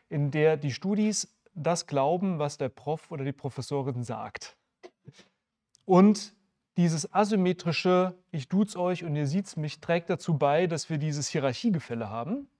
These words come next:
und ihr euch vielleicht weniger getraut, mich zu kritisieren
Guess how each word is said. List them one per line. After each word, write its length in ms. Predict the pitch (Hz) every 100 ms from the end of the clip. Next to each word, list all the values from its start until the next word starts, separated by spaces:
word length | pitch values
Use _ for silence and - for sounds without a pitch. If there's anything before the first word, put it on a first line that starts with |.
| - - - _
und 140 | 151
ihr 120 | 180
euch 140 | 185 -
vielleicht 340 | 160 139 127
weniger 300 | 180 247 208
getraut, 800 | 170 - - 165 165 190 190 - _ _
mich 340 | 151 175 208 -
zu 100 | 185
kritisieren 920 | - 175 165 143 180 240 262 269